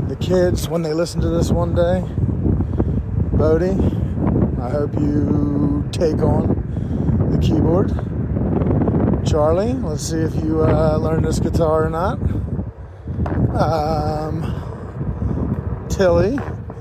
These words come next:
<laughs> his purse is hilarious. Uh, oh, Charlie got a ballerina that Liv always wanted to get her, which is awesome. It's a, a ballerina, um, the hell is that?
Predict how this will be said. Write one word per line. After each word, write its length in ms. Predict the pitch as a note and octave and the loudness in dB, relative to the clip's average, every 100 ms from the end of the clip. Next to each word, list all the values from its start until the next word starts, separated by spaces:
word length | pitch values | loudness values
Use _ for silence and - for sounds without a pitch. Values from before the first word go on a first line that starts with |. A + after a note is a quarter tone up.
| - - - - - | -8 -4 -4 -4 -4
<laughs> 0 | |
his 280 | - D3+ - | 0 2 2
purse 360 | - E3 E3 D#3 | 0 2 2 0
is 140 | D3+ | -2
hilarious. 680 | C3+ D3 D#3 E3 G3+ - - - - - - - - - - - - - | 0 0 2 2 2 0 0 0 0 0 0 -2 -4 -4 -4 -4 -2 -2
Uh, 1120 | D3+ D3 D3 D3 D3 D3 D3 D3 D3 D3+ D3 - - - - - - - - C#3+ | 0 0 0 0 0 0 0 0 -2 -2 -2 -2 -2 -4 -4 0 2 2 2 2
oh, 140 | C3+ | 2
Charlie 340 | - E3+ D3+ C#3+ | 2 4 4 4
got 160 | - | 4
a 60 | - | 4
ballerina 720 | - C#3 C#3 C3 - - - - - - - - | 4 4 4 4 4 2 2 2 0 0 2 2
that 100 | C3+ | 2
Liv 260 | C#3+ D3 | 2 2
always 280 | C#3 C#3+ C3+ | 2 2 2
wanted 220 | C#3 - | 2 2
to 60 | - | 2
get 220 | C#3 C#3 | 0 0
her, 140 | C3+ C3 | 0 -2
which 240 | C3 B2+ | 0 0
is 100 | - | 0
awesome. 1200 | A#2+ B2 - - - - - - - - - - | 0 0 2 2 2 2 2 2 2 2 2 0
It's 200 | B2+ - | 0 0
a, 340 | C3+ B2 A#2+ B2+ | 2 2 2 0
a 60 | |
ballerina, 760 | B2 C#3 C#3+ C#3 C#3 - D#3 - - - - - | 2 4 4 4 2 2 2 0 -2 -6 -12 -10
um, 720 | D#3+ B2 A#2+ A#2+ - - - - - - - - - - - - - - - | -6 -4 -2 0 2 2 -2 -2 0 0 0 -2 -4 -10 -12 -10 -12 -12 -6
the 80 | C3+ | -2
hell 180 | C#3 B2+ | 0 0
is 80 | B2 | 0
that? 220 | B2+ B2+ | 2 2